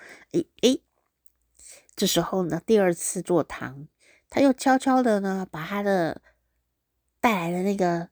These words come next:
小小的金纺轮放到汤里面。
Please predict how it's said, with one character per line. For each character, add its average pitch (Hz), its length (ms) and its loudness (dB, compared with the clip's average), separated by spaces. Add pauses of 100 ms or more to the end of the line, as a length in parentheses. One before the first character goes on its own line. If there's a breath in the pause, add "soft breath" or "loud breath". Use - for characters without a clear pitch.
(120)
小 196 240 2
小 190 220 -2
的 147 300 -2 (380)
金 247 240 0
纺 160 280 0
轮 147 500 0 (1120)
放 233 380 0
到 214 100 2
汤 202 420 -4
里 185 200 -2
面。 131 300 -6